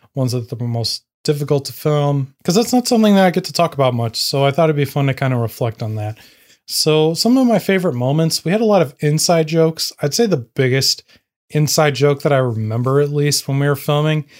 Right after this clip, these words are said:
is that I have these little lavalier microphones. Um, they are the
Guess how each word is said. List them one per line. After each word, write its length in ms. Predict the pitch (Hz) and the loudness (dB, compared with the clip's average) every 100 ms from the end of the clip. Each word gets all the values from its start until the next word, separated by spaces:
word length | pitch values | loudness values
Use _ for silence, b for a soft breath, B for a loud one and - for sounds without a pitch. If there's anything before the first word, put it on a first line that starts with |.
| B B | B B
is 180 | - 139 | -2 2
that 240 | 147 147 147 | 2 2 0
I 100 | 151 | 0
have 320 | 135 185 185 | 2 2 2
these 220 | 185 143 | 2 2
little 280 | 151 151 123 | 0 0 0
lavalier 600 | 120 131 135 131 127 131 | 2 2 0 -2 0 0
microphones. 960 | 123 110 110 143 - 147 147 156 - - B B B _ | -2 -4 -4 -6 -2 0 0 0 -4 -10 B B B _
Um, 280 | 131 127 127 | -2 0 0
they 220 | 127 135 | 0 0
are 200 | 131 135 | 2 0
the 480 | 123 127 127 127 135 | 0 0 0 0 -4